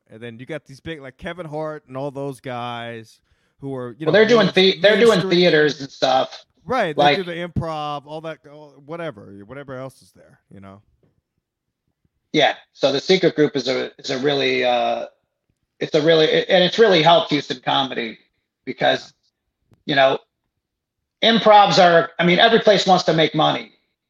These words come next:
Speaker 2: The Improv has to make money. The Improv can't do, like, an open mic night if nobody, they'll do it for a couple weeks. No, if nobody shows up, there's not even a chance of making money, they're not gonna do it.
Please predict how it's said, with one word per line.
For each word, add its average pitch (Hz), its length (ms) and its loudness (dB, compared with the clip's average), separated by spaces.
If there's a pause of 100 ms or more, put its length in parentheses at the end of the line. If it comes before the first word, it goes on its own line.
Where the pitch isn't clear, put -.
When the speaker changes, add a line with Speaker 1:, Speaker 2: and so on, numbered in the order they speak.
Speaker 2:
The 160 100 2
Improv 180 420 4
has 165 260 4
to 151 80 -4
make 131 220 -8
money. 123 220 -6
The 131 120 -6
Improv 180 420 2
can't 165 280 -2
do, 151 240 0
like, 139 240 -2
an 135 80 -6
open 139 280 -4
mic 151 280 2
night 127 340 0 (720)
if 160 160 -4
nobody, 147 480 -2
they'll 165 140 2
do 170 180 2
it - 60 0
for 165 80 0
a - 60 -2
couple 160 300 2
weeks. 165 420 0
No, 151 160 -6
if 156 200 -6
nobody 175 240 2
shows 147 340 0
up, 156 340 4 (140)
there's 147 180 -10
not 160 120 2
even 143 140 -2
a - 40 -14
chance 190 320 -2
of 151 60 2
making 131 260 -6
money, 127 260 -6
they're 135 120 -6
not 147 160 -2
gonna 123 180 -6
do 156 220 2
it. - 140 -6